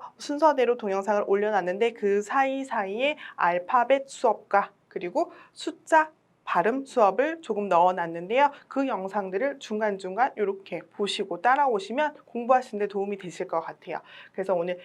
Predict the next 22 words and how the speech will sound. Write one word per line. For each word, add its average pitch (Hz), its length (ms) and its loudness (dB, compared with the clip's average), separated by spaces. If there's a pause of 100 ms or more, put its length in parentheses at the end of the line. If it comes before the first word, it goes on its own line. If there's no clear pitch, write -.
(120)
르송 240 400 0
제로를 196 460 -2
보신 190 260 -8
다음에는 214 680 0 (240)
우리 190 260 -6
알파벳 190 680 2 (600)
프랑스어 302 460 2
발음하는 285 560 2
방법 220 400 2
한번 185 380 -6
수업을 233 520 0
보시고요. 226 760 2 (260)
그 190 240 -2
영상을 185 420 -4
보시고 349 720 -2
그 285 100 -6
다음에 277 400 2
숫자 294 760 2 (380)
제로부터 214 960 0
vint까지, 196 720 0 (260)
영부터 185 540 -4
이십까지, 226 920 -4